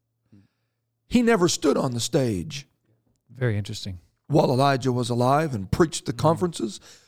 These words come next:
Speaker 1: but he stood on a personal stage
Speaker 2: Mm-hmm.
Speaker 1: and made sure that the prophet that did stand on Israel's stage didn't
Speaker 2: Mm.
Speaker 1: throw in the towel.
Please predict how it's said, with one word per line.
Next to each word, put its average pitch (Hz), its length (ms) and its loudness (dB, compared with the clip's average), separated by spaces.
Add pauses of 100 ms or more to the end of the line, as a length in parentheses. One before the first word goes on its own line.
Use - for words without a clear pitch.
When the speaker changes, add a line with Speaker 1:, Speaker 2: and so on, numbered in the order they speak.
(220)
Speaker 1:
but 151 240 2
he 220 220 2
stood 113 600 -2 (760)
on 160 160 2
a 120 120 -4 (200)
personal - 520 0
stage - 540 -14 (220)
Speaker 2:
Mm-hmm. 123 140 -2
Speaker 1:
and 113 160 0
made 143 220 0
sure 143 240 0
that 120 160 -4
the 113 60 -2
prophet - 460 -2
that 117 200 -6
did 254 180 -2
stand 113 460 -2
on 104 320 -6 (360)
Israel's 120 480 -4
stage - 480 -6 (1000)
didn't 117 200 -6
Speaker 2:
Mm. - 40 -6
Speaker 1:
throw 131 200 -4
in 85 100 -4
the - 80 -10
towel. - 380 -18